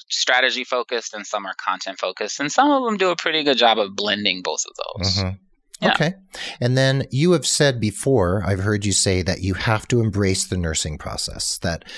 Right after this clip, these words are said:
Speaker 2: that is a, you have to do that. You have to understand it in and out and actually utilize it in your thinking.
Speaker 1: So the N clex questions, the application and analysis questions,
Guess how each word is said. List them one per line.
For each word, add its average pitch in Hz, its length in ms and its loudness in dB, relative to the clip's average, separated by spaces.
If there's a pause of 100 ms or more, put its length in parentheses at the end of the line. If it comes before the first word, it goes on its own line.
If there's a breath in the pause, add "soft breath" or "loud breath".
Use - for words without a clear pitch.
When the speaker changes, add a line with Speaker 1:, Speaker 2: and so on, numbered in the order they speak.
(200 loud breath)
Speaker 2:
that 98 180 4
is 92 160 0
a, 90 40 -2 (220)
you 101 200 0
have - 400 0
to 98 100 -2
do 92 220 0
that. 80 260 -6
You 85 120 -2
have 95 180 0
to 92 180 -4
understand 104 600 0
it 92 140 -2
in 90 160 -2
and 87 120 -2
out 87 260 -4 (260 loud breath)
and 98 100 0
actually 95 340 0
utilize 92 640 2
it 85 120 -4
in 90 140 0
your 82 120 2
thinking. 73 540 -4 (540)
Speaker 1:
So 156 180 4
the 139 160 4
N 160 140 2
clex - 420 0
questions, 101 720 -2
the 104 180 -8
application 113 600 -2
and 101 80 -4
analysis 104 440 -4
questions, 98 540 -4